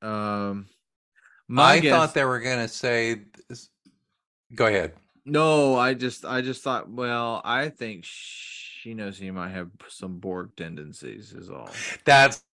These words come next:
Speaker 2: well, yeah, that's what I was gonna say. Yeah, I think that it was like, okay, because remember Vadic said something to Seven like, "You of all people wanna be here for this," you know, like, you
Speaker 1: Yeah,
Speaker 2: know.
Speaker 1: yeah,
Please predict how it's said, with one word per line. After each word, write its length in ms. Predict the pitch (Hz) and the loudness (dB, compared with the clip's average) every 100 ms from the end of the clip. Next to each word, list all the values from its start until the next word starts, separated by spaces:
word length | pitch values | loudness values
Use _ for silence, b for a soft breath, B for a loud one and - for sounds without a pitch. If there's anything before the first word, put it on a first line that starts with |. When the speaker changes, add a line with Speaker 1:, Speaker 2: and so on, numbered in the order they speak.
| - - 175 | -8 -6 2
Speaker 2:
well, 140 | 220 | 4
yeah, 300 | 262 311 165 | 6 6 4
that's 180 | 147 180 | 4 2
what 80 | 196 | 2
I 20 | |
was 40 | 180 | 2
gonna 100 | 175 | 0
say. 280 | - 269 160 | 0 0 2
Yeah, 240 | 185 175 | 0 0
I 120 | 139 147 | 0 -2
think 380 | 185 175 160 | 0 -4 -4
that 140 | 165 151 | -4 -2
it 40 | |
was 200 | 151 139 | -4 -4
like, 340 | 147 139 127 143 | 2 2 0 -8
okay, 580 | - 139 117 117 110 _ _ 113 110 _ _ _ - - 135 | -4 0 2 2 -4 _ _ -20 _ _ _ _ -20 -20 -16
because 380 | 117 165 160 151 | -6 -6 -2 -2
remember 340 | 156 165 175 135 | 0 0 -2 0
Vadic 400 | 147 156 147 127 | 2 2 0 -4
said 240 | 156 135 | -6 -4
something 380 | - 135 131 123 | -4 -6 -6 -4
to 200 | 120 110 | -4 -6
Seven 440 | - 131 123 120 113 | -2 0 0 -2 -4
like, 320 | 104 104 104 B B _ | -4 -6 -10 B B _
"You 280 | 123 147 147 | 2 6 6
of 100 | 120 | 6
all 220 | 120 107 | 4 0
people 640 | 101 - 123 117 95 85 90 | -4 -6 -8 -4 -4 -2 -4
wanna 320 | 92 90 82 | -6 -6 -10
be 260 | 92 95 | -8 -6
here 180 | 87 87 | -2 -4
for 160 | 80 85 | -4 -8
this," 520 | 82 80 80 80 - | -8 -8 -10 -12 -8
you 100 | 95 | -6
know, 240 | 90 85 | -6 -6
like, 240 | 85 85 - | -6 -8 -2
you 220 | 110 107 | 0 2
Speaker 1:
Yeah, 120 | 98 | 2
Speaker 2:
know. 280 | 92 98 98 | 2 2 2
Speaker 1:
yeah, 320 | 107 98 80 | 0 -4 -8